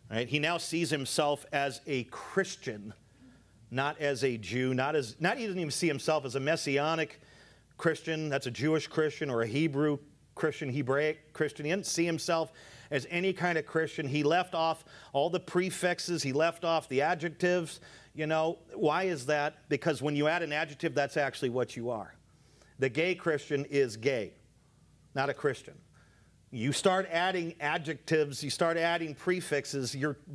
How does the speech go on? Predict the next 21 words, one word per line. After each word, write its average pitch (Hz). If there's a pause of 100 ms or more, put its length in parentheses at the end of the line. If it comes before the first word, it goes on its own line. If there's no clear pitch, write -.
(120)
basically 165
telling 160
people 135
what 135
you 127
are. 135 (600)
Paul 185
is 143
not 165
denouncing 160
Jewish 143
people 175
here. 135
He's 175
simply 143
saying, 165
"I 156
don't 170
identify 139
with 127
them 127